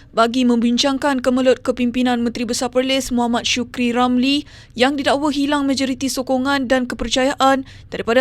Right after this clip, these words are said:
ahli Dewan Undangan Negeri ADUN. Ia disahkan Pengerusi Perikatan Nasional P N Perlis, Datuk Seri Syahidan Kasim yang juga Timbalan Pesuruhjaya pas tiga Perlis. Syahidan bagaimanapun menegaskan tidak wujud sebarang gerakan terancang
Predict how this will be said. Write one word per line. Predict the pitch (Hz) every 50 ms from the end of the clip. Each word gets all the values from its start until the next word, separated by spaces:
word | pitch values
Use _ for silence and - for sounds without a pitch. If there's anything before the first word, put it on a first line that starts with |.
| 226
ahli | - 262 254 254 254 269 262 247
Dewan | 214 262 262 262 247 262 262 247
Undangan | 208 240 226 247 247 247 233
Negeri | 233 220 247 226 -
ADUN. | 254 247 247 226 139 98 107 - - - - - - - - - - - -
Ia | 220 294 339
disahkan | 302 302 277 - 320 302 285 - 320 311 285
Pengerusi | 254 262 247 254 262 247 - 302
Perikatan | 262 269 262 247 269 254 254 262 254 247
Nasional | 254 254 247 254 254 254
P | 240 254 262
N | 226 247 247 240
Perlis, | 247 254 254 247 269 294 302 - - - -
Datuk | - 240 247 - 269 247
Seri | 247 - 247 262 254
Syahidan | 240 - 262 247 247 262 254 247
Kasim | 269 277 269 - 339 311 302 285
yang | 285 277 277 262 226
juga | 269 247 269 262 269
Timbalan | 262 247 254 262 269 262 247 247
Pesuruhjaya | 254 247 269 254 254 240 233 269 262 254 262 262
pas | 254 - - 254 254 247 -
tiga | - - 269 240 233 - 262 254
Perlis. | - 277 285 285 262 185 - - - - - - - - - - -
Syahidan | - - 240 - 220 - - 254
bagaimanapun | 247 247 233 254 247 262 269 269 320 320 311 302
menegaskan | 285 277 269 277 269 254 - - 285 269 254
tidak | 240 269 262 233 226
wujud | 240 269 254 - 294 285 - -
sebarang | - 240 247 262 262 254 247 254
gerakan | 262 254 247 254 254 240
terancang | 240 254 262 294 294 277 - 294 285 277 285